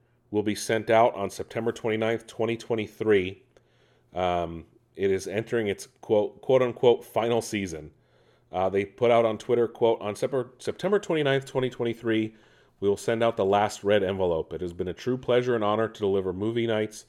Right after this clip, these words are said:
to our wonderful members for twenty-five years.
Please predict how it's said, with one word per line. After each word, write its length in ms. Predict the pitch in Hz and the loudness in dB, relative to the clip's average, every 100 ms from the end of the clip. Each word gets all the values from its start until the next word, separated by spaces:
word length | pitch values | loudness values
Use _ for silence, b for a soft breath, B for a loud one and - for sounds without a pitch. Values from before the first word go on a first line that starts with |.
| b b b - | b b b -6
to 100 | 95 | -2
our 100 | 92 | 0
wonderful 360 | 101 107 123 | 0 -2 -4
members 340 | 113 107 107 104 | -2 0 0 -2
for 140 | 107 | -8
twenty-five 520 | - 107 104 107 104 | -4 -4 0 2 2
years. 400 | 101 95 92 - | 2 2 2 -4